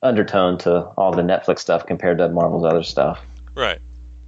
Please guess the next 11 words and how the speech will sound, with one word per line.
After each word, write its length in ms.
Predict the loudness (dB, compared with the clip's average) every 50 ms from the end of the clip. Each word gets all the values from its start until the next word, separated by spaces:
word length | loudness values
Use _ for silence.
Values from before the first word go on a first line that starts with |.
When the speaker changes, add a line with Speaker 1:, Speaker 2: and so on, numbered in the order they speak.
| -20 -20 -20 -20 -20 -20 -10 -6
Speaker 2:
And, 160 | -6 -4 -4
and 320 | -4 -6 -2 -2 -2 -2 -2
you're 120 | -2 -2
not 180 | -2 -4 -4 -2
talking 300 | -2 -2 -2 -2 -4 -8
about 300 | -4 -2 -2 -2 -2 -2
how 360 | -4 -2 -2 0 -2 -4 -6 -8 -14 -16 -16 -14 -16 -16 -16 -4
Daredevil 720 | -2 -2 0 0 -2 -4 -4 -4 -6 -6 -6 -8 -10 -12 -16 -18 -18 -18 -16 -16 -14 -8
has 320 | -6 -4 -4 -4 -8 -12
red 340 | -14 -8 -4 -4 -4 -4 -6
tint 280 | -6 -6 -6 -6 -6